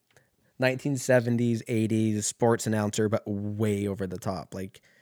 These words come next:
like, super, like a, like a, uh, like, if Joe Buck was to do a bunch of meth, then that's basically what this guy would be like. So I, f-, the first clip that I get sent to me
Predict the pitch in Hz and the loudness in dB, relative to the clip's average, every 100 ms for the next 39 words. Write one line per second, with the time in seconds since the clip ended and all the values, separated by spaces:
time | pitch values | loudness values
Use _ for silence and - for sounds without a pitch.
0 | _ - 98 92 - - - - 127 120 | _ -10 -10 -10 -12 -8 -4 0 4 4
1 | 110 107 113 117 117 110 104 - - - | 2 0 0 2 2 2 -2 -8 -20 -20
2 | - 110 110 110 104 101 101 98 - 107 | -4 -4 -2 -2 -2 -4 -8 -10 -8 -6
3 | 101 76 98 110 - _ _ _ 120 110 | -6 -10 -8 -8 -8 _ _ _ -8 4
4 | 147 131 127 123 117 107 113 113 110 107 | 4 6 4 4 2 0 2 2 2 -2
5 | 95 101 92 80 - _ 107 107 101 104 | -2 -2 -2 -6 -16 _ -6 -4 -2 -4
6 | 107 - - 117 110 101 107 104 107 101 | -4 -4 2 2 2 -2 -2 -2 -2 -4
7 | 110 101 95 87 92 82 82 - - - | -2 -2 -4 -6 -8 -8 -10 -16 -20 -20
8 | - - - 117 113 - 143 151 151 147 | -20 -6 2 2 2 2 6 8 6 4
9 | - _ _ _ _ _ _ _ _ _ | -4 _ _ _ _ _ _ _ _ _
10 | _ - - 127 - - 165 - - 165 | _ -18 -4 -2 -2 -2 -2 -2 0 0
11 | 131 120 117 - 117 107 92 104 101 98 | 2 2 0 -2 -4 -4 -4 -2 -2 -4